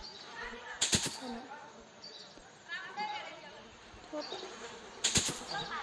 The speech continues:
Wow, ucunda durdum. Bir şey göremiyorum.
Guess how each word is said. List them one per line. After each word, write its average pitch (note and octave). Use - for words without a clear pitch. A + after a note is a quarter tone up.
Wow, D#4
ucunda C4
durdum. B3+
Bir B3
şey C4
göremiyorum. B3+